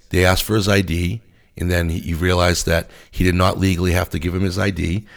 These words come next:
and they basically twisted his arm behind his back, almost threw him to the ground,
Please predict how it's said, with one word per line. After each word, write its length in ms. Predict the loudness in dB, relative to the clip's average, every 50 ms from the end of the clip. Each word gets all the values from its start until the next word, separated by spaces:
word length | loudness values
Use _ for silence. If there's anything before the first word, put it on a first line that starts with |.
| -20 -20 -20 -20 -8 -2
and 300 | 2 4 4 4 4 4
they 100 | 4 2
basically 540 | 2 2 2 2 2 2 0 -2 -2 -2
twisted 360 | -2 0 0 0 2 2 2 0
his 120 | 0 0
arm 180 | 2 0 2 0
behind 220 | 0 0 0 0
his 140 | 0 -2 -2
back, 360 | 0 0 0 0 -2 -4 -6
almost 360 | -4 -4 -2 -2 -4 -4 -2
threw 100 | -2 0
him 80 | 0 0
to 140 | -2 -2 -2
the 80 | -2
ground, 380 | 0 0 0 0 0 0 -2